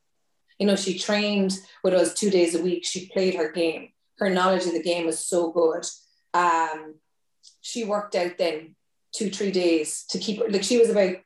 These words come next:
thirty when I, I think thirty, thirty-two, early thirties when I started playing with them. But she personified, like, definitely professionalism.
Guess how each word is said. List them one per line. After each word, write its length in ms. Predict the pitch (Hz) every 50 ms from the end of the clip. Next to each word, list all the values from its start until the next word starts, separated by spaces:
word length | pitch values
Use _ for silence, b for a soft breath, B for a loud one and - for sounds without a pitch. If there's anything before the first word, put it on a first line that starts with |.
| - - -
thirty 640 | 208 202 196 - - _ _ - 190 165 156 156 151
when 220 | 165 165 156 - - - -
I, 340 | 175 175 170 170 - - -
I 60 | 165
think 240 | - 220 208 196 -
thirty, 440 | 220 208 208 208 - 208 196 185 -
thirty-two, 560 | - 202 190 190 185 175 - 214 190 165 - -
early 240 | 226 240 233 226 208
thirties 580 | - - 220 214 214 - 208 180 165 160 B B B B B B B
when 120 | 196 196 190
I 120 | 185 190
started 340 | 190 - 196 185 - - -
playing 220 | 196 185 185 175
with 100 | 175 -
them. 280 | - 170 160 156 - - _ _ _ _ _ _ _ _
But 160 | 202 - -
she 200 | - - 220 190
personified, 720 | - - - - 226 226 220 214 - 196 202 196 190 190 185
like, 320 | 180 175 170 170 165 - -
definitely 500 | 196 175 180 - 190 170 156 151 151 -
professionalism. 720 | - - 165 165 - - 151 151 151 147 - - -